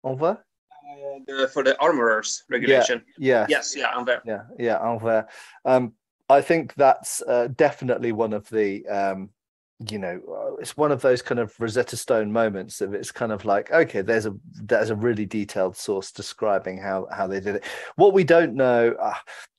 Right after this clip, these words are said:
Speaker 1: I guess some people will be wondering, what, how did they actually do it then? And presumably they literally got the armor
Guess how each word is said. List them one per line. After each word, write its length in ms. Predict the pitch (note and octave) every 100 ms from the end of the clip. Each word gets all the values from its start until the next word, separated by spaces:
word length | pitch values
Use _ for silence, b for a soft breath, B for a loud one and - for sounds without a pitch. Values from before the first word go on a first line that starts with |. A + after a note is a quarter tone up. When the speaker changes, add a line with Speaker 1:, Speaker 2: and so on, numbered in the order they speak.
| _
Speaker 1:
I 260 | - B2+ C#3
guess 220 | E3 F3
some 200 | - D3+
people 180 | C#3 B2
will 80 | A#2+
be 80 |
wondering, 380 | B2 A#2+ A#2 A#2 -
what, 240 | C3+ G#2+ -
how 200 | - A#2+
did 160 | A2
they 80 | G#2
actually 300 | A#2+ - C#3+
do 220 | A#2+ A#3 F3
it 140 | G2+
then? 240 | A2 G2
And 160 | A#2+ B2+
presumably 680 | C3 A#2+ G3 F3+ F#2+ F#2+ A2
they 220 | G#2+ G#2+
literally 580 | A#2 C#3+ - B2+ A#2 G2+ F#2
got 220 | C3+ C#3 A#2
the 180 | A#2
armor 420 | A#2 A#2+ F2+ F#2